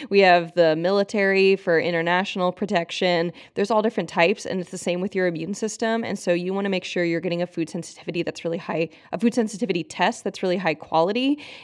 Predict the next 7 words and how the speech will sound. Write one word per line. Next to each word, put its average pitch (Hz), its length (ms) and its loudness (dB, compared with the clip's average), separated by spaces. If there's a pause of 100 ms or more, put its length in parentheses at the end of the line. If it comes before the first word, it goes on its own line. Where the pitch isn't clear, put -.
(100)
and 175 480 2
looking 190 340 -2
for 170 120 0
the 165 80 0
right 139 240 0
things. 110 440 -6 (520)
You 208 260 -2